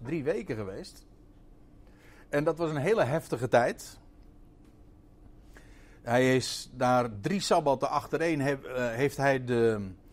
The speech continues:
heeft hij in de synagogen gesproken, over, eh, ja, heeft hij het Oude Testament geopend. En vanuit het Oude Testament heeft hij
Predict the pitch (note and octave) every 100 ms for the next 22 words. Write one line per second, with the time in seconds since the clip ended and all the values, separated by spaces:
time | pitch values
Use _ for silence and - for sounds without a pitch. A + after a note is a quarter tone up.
0 | - - - - - - - - - -
1 | C3 C3+ C#3 C3 - A#3+ G3+ - G#3 E3
2 | D#3+ F3+ D#3 A#2+ A#2+ - A#2 - - A#3
3 | G3+ C#3+ A2+ D#2+ - - - - - -
4 | D3 C#3 G#2 A#2+ G#2+ G2+ F2 E2 - E3
5 | C#3 - B2 C3 C#3 - D#3+ C3 A#2 -
6 | B2+ C#3+ - C#3+ B2 A2+ A2+ - - A2+
7 | A2 G#2 A#2 C#3 D#3 C#3+ B2+ A#2+ A2+ A2+
8 | A2 A2 A2+ A2 G#2+ A2